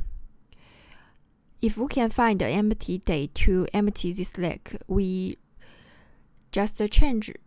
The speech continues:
we just put that leg in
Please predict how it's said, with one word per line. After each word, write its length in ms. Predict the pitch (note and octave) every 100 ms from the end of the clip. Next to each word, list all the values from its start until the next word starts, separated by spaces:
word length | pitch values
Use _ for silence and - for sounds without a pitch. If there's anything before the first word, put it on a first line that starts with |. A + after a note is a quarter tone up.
| - _ _
we 180 | A3 A3
just 280 | A3 G#3+ -
put 280 | - C4 F#3
that 280 | G3 F#3+ G#3+
leg 540 | F#3+ - - - - _ _ _ _ -
in 400 | G#3+ G#3+ G#3